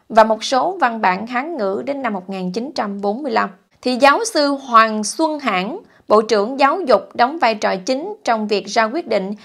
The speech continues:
dùng tiếng Việt hệ quốc ngữ thay tiếng Pháp. Ông soạn ra các sách giáo khoa, gồm sách toán, kỹ thuật lần đầu bằng tiếng Việt và đưa bộ quốc văn giáo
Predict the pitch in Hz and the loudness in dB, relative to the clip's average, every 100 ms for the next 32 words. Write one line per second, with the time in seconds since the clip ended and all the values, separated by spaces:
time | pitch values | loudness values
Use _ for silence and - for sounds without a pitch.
0 | - 220 226 220 285 330 339 233 214 220 | -14 -2 -2 0 -4 -6 0 0 0 -4
1 | 214 190 196 320 240 190 208 247 226 214 | 0 0 0 -2 0 -4 -4 -8 -4 -4
2 | 208 262 285 294 370 - _ _ _ - | -4 -8 -2 2 2 0 _ _ _ -4
3 | - 330 330 233 190 208 240 226 269 339 | 0 0 2 2 2 0 0 0 -2 0
4 | 349 349 269 285 - 233 220 - _ _ | -2 -2 -6 -6 2 4 4 -2 _ _
5 | - 214 240 233 233 320 339 - 240 277 | -6 6 8 8 4 -2 -2 2 2 2
6 | 453 - 220 240 277 208 - 214 208 208 | -8 -2 0 0 0 0 -2 0 0 2
7 | 202 196 208 202 202 302 320 220 - - | 0 0 0 -2 -4 -6 0 0 0 -12
8 | - 202 220 214 247 320 311 220 196 202 | -10 4 4 4 2 4 4 6 6 6
9 | 254 302 277 240 220 214 233 302 | 0 -2 2 2 2 0 2 2